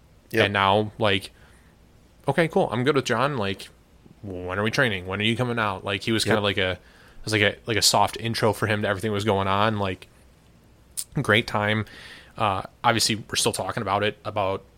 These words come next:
Speaker 2: mm, I don't know, three weeks after it's been done. We'll probably still be talking about it, the good and the bad, for a while yet to come.
Speaker 1: Yep.
Speaker 2: And we made some really good connections. We learned a shitload.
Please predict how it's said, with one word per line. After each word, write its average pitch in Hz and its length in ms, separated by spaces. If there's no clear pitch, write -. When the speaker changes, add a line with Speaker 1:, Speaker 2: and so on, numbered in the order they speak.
Speaker 2:
mm, 95 360
I - 40
don't 104 100
know, 95 180
three 110 140
weeks 101 200
after 101 280
it's 92 100
been 101 200
done. 101 340
We'll 123 80
probably 107 180
still - 320
be 113 100
talking 104 300
about 95 200
it, - 100
the 113 80
good 107 160
and 92 100
the 95 60
bad, 95 360
for 92 560
a 120 60
while 95 300
yet 95 180
to - 80
come. 98 320
Speaker 1:
Yep. 104 180
Speaker 2:
And 101 380
we 101 140
made 101 300
some 110 180
really 98 160
good 92 160
connections. 120 680
We 110 100
learned 104 240
a 87 60
shitload. 104 840